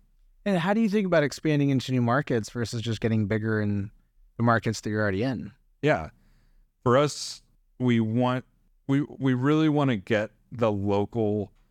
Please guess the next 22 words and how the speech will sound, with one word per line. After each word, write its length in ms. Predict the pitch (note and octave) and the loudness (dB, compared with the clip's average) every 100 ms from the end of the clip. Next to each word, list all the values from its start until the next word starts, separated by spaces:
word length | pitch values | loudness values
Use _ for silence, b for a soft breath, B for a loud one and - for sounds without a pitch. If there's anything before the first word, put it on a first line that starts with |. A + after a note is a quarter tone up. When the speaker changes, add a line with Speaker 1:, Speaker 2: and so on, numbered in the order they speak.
| _ _ - | _ _ 0
Speaker 2:
market 540 | G#2+ G2+ G2+ - G2+ - - | 4 6 4 2 -2 -4 -6
right, 760 | A#2+ G2+ G2 F#2+ A2+ - - - _ | -2 2 2 2 -2 -4 -14 -16 _
um, 560 | G2+ F#2 F2 E2+ E2+ E2 _ _ _ _ _ _ | -2 0 0 0 -2 -6 _ _ _ _ _ _
and 180 | G#2+ G2 | -2 -2
find, 420 | - G#2+ G2 G2 | 2 2 4 2
like, 180 | F#2+ F2 | 0 0
a 60 | G2+ | 0
really 260 | G2 G2+ | 2 2
great 300 | F#2 F#2+ F2+ | 2 0 -2
partner 380 | - G2 G2+ G#2 | 0 0 2 0
through 260 | G#2 G#2+ G2+ | -2 -2 0
an 100 | F#2 | 0
acquisition, 760 | F2 G#2+ F#2 F2+ - A2 B2+ C3 - - _ - - | -2 -2 -2 -2 -2 -2 -2 -6 -14 -20 _ -12 -2
um, 200 | F#2 F2+ | 0 0
before 340 | F#2 A#2 G#2 | 0 2 4
we 100 | F#2+ | 4
really 340 | F#2 G2 G2 F#2 | 2 2 2 0
start 380 | - G2+ F2+ - | 0 0 0 -4
expanding 600 | F2 - G2 F2+ F#2+ G2 | -12 -6 -2 0 0 0
that 180 | F#2+ G2 | -2 -2
local 280 | G#2 - A2 | -4 -2 -4
market. 460 | G#2 G#2 C3 C3 | -4 -4 -4 -6